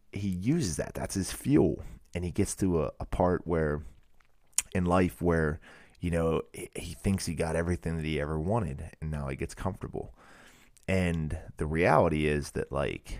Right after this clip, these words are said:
if you really wanna stay, you know,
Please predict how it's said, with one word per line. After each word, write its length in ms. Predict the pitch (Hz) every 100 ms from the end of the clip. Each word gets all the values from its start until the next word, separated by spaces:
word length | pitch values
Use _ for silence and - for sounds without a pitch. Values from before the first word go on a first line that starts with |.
| - - - - - - - -
if 180 | 90 85
you 120 | 87
really 440 | 82 101 107 104
wanna 240 | 95 90 82
stay, 680 | - 90 82 78 73 80 - -
you 140 | 80
know, 280 | 73 65